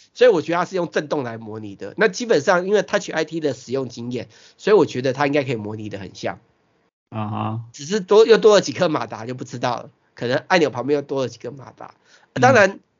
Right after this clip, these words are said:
Speaker 1: 当然我个人的看法就是它这样子直接整合在机壳上面就做按钮，我觉得会对于它的防水性会更好，还有就按钮的耐用度也可能会更好。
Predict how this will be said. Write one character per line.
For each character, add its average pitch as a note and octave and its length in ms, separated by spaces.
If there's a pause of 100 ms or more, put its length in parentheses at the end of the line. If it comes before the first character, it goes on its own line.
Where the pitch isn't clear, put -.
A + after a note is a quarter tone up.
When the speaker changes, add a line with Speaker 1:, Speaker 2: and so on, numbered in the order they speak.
Speaker 1:
当 B3 100
然 A#3+ 100
我 D#3+ 60
个 A3+ 180
人 E3+ 360 (560)
的 E3 100
看 D#3 260
法 A2 300
就 G3+ 100
是 A3 80
它 F#3+ 200
这 F#3+ 120
样 F3 140
子 B2+ 200
直 C3+ 180
接 E3+ 240
整 A#2+ 240
合 A#2+ 100
在 C#3+ 140
机 D3 240
壳 A#2+ 120
上 B2+ 200
面 B2 120
就 C3+ 120
做 C3+ 160
按 B2+ 180
钮， G2+ 140 (580)
我 C#3+ 80
觉 E3 200
得 A3+ 120
会 A3 80
对 G#3 220
于 D#3+ 60
它 F3 120
的 D3+ 220
防 C#3 200
水 C#3 160
性 B2+ 220
会 B2+ 100
更 A2 200
好， F#2 240 (1120)
还 F3 120
有 F3+ 40
就 E3 180 (160)
按 A#3 200
钮 B2 160
的 B2 60
耐 F3 160
用 D3+ 120
度 C#3+ 220
也 A2+ 200
可 C3 140
能 A2 140
会 C3 80
更 C3 160
好。 G#2+ 200